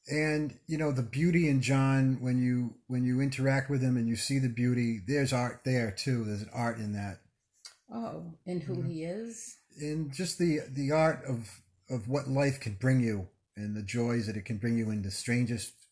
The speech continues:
Speaker 1: roundabout ways.
Speaker 2: Oh, absolutely.
Speaker 1: Sure. Is it, before we close, is there any aspect of, of what we've talked about that we, that, that, you know, is there any aspects that we haven't talked about?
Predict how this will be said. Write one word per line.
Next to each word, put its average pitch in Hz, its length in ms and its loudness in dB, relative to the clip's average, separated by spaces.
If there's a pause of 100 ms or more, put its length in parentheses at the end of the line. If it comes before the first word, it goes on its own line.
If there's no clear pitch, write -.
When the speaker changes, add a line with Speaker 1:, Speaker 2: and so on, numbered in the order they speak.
(360)
Speaker 1:
roundabout 110 520 0
ways. 101 540 -6 (520)
Speaker 2:
Oh, 160 360 0 (280)
absolutely. 180 760 -10
Speaker 1:
Sure. 113 280 -10 (2500)
Is 139 140 -2
it, 156 240 -2
before 180 300 2
we 185 100 4
close, 180 420 2
is 127 120 2
there 135 140 2
any 147 220 0
aspect 143 520 -4
of, 139 200 -6 (160)
of 123 140 -6
what 127 120 -2
we've 127 180 -2
talked 131 240 0
about 139 240 -4
that 120 140 -2
we, 113 340 -4
that, 117 140 -6 (180)
that, 104 180 -10 (300)
you 131 80 -2
know, 120 120 0
is 120 360 2
there 135 120 2
any 143 200 2
aspects 139 600 0 (180)
that 117 140 -6
we 107 120 -4
haven't 175 340 8
talked 110 240 -2
about? 90 300 -6